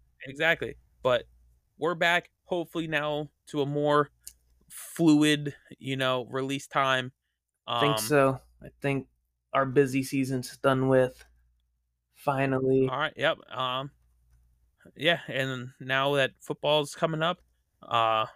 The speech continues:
Speaker 1: for me, the coach, uh, we're pretty open, uh, especially on the days that we record.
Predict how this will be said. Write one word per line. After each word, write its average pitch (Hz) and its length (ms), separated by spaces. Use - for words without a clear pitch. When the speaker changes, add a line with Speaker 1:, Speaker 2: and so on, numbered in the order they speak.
Speaker 1:
for 131 180
me, 147 320
the 151 120
coach, 156 480
uh, 107 480
we're - 160
pretty 127 260
open, 139 400
uh, 113 340
especially 127 380
on 120 300
the 117 80
days 123 180
that 123 120
we 120 120
record. 123 560